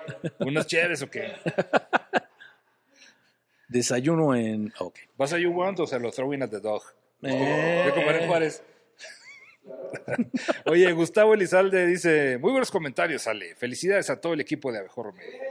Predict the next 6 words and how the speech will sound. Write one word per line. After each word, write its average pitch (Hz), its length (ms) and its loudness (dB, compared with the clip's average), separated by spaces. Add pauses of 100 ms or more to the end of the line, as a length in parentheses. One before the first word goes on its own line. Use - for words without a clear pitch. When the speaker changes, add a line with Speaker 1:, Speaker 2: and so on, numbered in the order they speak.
(1080)
Speaker 1:
Muy 180 180 6
bueno 196 220 4
tu - 100 -8
comentario 151 400 0
también, 143 300 -2
Gustavo. 82 480 -8